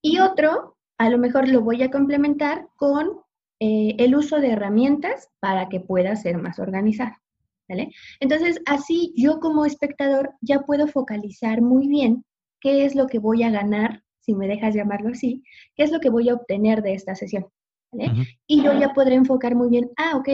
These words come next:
Speaker 1: me van a explicar esto y también voy a aprender esto.
Speaker 2: Ujú.
Speaker 1: Ujú. Entonces, plásmalo como tu alcance y eso es una, eh, eso es una, como un, un punto básico de lo que tenemos que hacer cada vez que estemos con un grupo.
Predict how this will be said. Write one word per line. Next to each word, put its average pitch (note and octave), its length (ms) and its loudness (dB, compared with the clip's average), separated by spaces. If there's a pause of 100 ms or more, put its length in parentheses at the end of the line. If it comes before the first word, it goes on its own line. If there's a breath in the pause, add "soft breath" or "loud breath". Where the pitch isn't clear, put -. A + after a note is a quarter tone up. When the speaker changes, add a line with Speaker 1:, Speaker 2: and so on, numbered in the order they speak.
(140)
Speaker 1:
me G#3+ 120 4
van A3+ 180 2
a - 40 2
explicar G#3+ 460 -4
esto A3 500 -2
y A3+ 100 0
también A3 460 2
voy B3+ 140 2
a B3 40 0
aprender A3 400 -6 (320)
esto. F3+ 240 -6 (960)
Speaker 2:
Ujú. B2 300 -2
Speaker 1:
Ujú. G#4+ 140 -4 (420 loud breath)
Entonces, A3+ 500 0
plásmalo B3 460 2
como G3+ 240 -6
tu G3 100 -8
alcance D4 480 -2 (140)
y G#3+ 120 -4
eso G#3 160 -8
es G#3+ 120 -8
una, G3 380 -6 (100)
eh, A3+ 140 -2
eso G#3+ 200 -6
es G#3+ 80 -8
una, G#3 500 -2 (500)
como A#3 260 4
un, C4+ 920 4 (220)
un D4+ 160 4
punto D4 520 2
básico D4+ 540 0
de G#3+ 120 -2
lo G3 140 -8
que F#3+ 100 -8
tenemos A3 320 -2
que - 100 -8
hacer A3 220 -4
cada G#3 200 -6
vez G#3 180 -8
que G3 80 -12
estemos G3 340 -10
con F3 140 -14
un F3+ 60 -12
grupo. - 140 -20